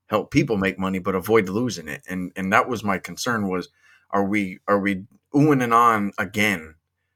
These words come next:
with K D with the Suns like we were when he was with the Nets and they put that team together? And I think overall is that it, it feels more warranted now.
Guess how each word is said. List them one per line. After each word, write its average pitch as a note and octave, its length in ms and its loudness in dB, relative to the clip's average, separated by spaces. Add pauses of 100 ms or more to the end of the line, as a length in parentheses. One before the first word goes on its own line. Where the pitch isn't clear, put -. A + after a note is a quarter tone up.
(120)
with F#2+ 240 -6
K G#2+ 240 -4
D F#2+ 400 -2
with F2+ 380 -4 (100)
the F#2 160 -4
Suns F2+ 480 0
like F2 240 -6
we F#2 140 -2
were F#2+ 340 4
when E2+ 180 -10
he F2 120 -10
was D#2 420 -12 (180)
with G2 240 -4
the E2+ 120 -8
Nets F2 360 -4
and E2 100 -12
they D#2+ 60 -12
put D#2 240 -14
that E2+ 220 -4
team D#2 180 -20
together? D2 540 -14 (560)
And F#2 160 -2
I F#2+ 60 0
think A#2 360 -2
overall G2+ 680 2 (480)
is F#2 180 -4
that F2+ 320 0
it, G#2+ 160 0
it A2+ 160 -2
feels C#3 400 4
more A#2+ 260 6
warranted G#2 600 -2
now. G2 540 0